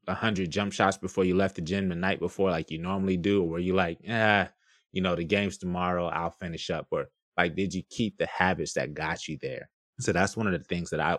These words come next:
I want the listeners to also take away. So that's point number three for me. The last point I wanna kinda sit you with here is take time to recharge. I think what happened the day that I was performing on that night, I came straight off of work.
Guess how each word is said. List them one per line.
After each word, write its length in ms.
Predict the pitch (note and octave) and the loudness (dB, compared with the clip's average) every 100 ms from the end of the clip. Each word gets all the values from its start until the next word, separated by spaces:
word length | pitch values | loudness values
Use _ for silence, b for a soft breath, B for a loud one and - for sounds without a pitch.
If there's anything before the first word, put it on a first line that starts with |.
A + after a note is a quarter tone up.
| - | -2
I 100 | E3 | -4
want 220 | E2+ E2 | -4 -6
the 80 | D#2+ | -4
listeners 400 | D#2+ - D#2+ - | -4 -4 -8 -6
to 100 | - | -4
also 300 | D2+ D#2+ C#2 | -4 -4 -8
take 260 | - C#2+ | -8 -6
away. 160 | B1+ C2 | -6 -6
So 140 | - | -4
that's 140 | E2 - | -4 -6
point 340 | - G2+ C#2 | -8 -8 -6
number 200 | F2+ D2 - | -8 -8 -10
three 180 | E2 D#2+ | -6 -6
for 160 | - C#2+ | -8 -12
me. 300 | C2 B1+ - _ _ _ | -10 -12 -16 _ _ _
The 100 | E2+ | -2
last 440 | E2 F2+ A2 - - | 4 6 4 2 -6
point 260 | B2 G2 - | -6 -6 -4
I 120 | F2 | -2
wanna 340 | E2+ E2 D#2 - _ _ - | -2 -4 -8 -12 _ _ -8
kinda 260 | - F2+ D#2 | -2 -2 -2
sit 320 | - F#2+ - | -4 -4 -4
you 120 | E2 | -4
with 180 | D#2 - | -2 -2
here 280 | F2+ E2 D2+ | 0 0 0
is 440 | D2+ D#2 C#2+ - _ _ _ - | -4 -4 -6 -10 _ _ _ -2
take 240 | B2+ A#2+ | 0 0
time 300 | - C3 A#2 F#2+ | 0 0 0 0
to 80 | |
recharge. 800 | E2 G2+ - F#2 F2 A1+ - - _ _ - | -2 -2 -2 0 2 0 -6 -16 _ _ -4
I 100 | F#2 | -4
think 360 | - B2 G#2 E2+ | 0 0 0 0
what 220 | F#2+ - | 0 2
happened 440 | - G#2 - G#2 | 2 2 2 -4
the 60 | E2+ | -2
day 260 | D#2+ F#2 | 0 2
that 120 | E2 D#2 | 2 0
I 140 | E2+ | 0
was 140 | G2 - | 0 -2
performing 720 | - - E2 G2 A#2 A#2 C#3 F#2 | -8 -4 -2 0 0 -2 -6 -4
on 140 | F2 | 0
that 220 | G2 E2+ | 2 2
night, 480 | D2+ E2 A#2+ - - _ _ _ _ G#2 | -2 -2 -2 -2 -16 _ _ _ _ -2
I 80 | A2 | 0
came 260 | A2 E2 | 0 -2
straight 300 | - G2 G#2 | -2 4 6
off 220 | A2 A2 | 6 4
of 60 | G#2 | 2
work. 340 | F2+ G#2 - | 4 4 0